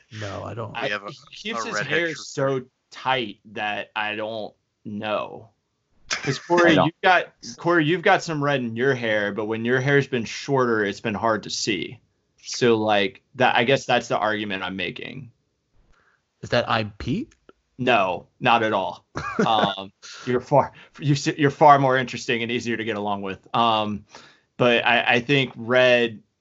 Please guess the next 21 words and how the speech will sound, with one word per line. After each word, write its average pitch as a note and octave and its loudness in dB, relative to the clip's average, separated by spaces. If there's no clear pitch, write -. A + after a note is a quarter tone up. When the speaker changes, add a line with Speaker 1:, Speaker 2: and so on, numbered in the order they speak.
Speaker 2:
I B2 4
don't G#2+ -4
know. F2+ -12
Uh, A#2+ -4
Red, B2+ 0
Red, B2+ -2
I B2 -2
think, A#2+ -6
can A#2 -6
easily A2 -4
be G#2 -4
seen G#2 -4
as G2 -8
something G2 -6
else F2+ -4
when F#2+ -8
you, F#2+ -4
like, F2+ -4
keep - -4
it D#2+ -8
short. - -6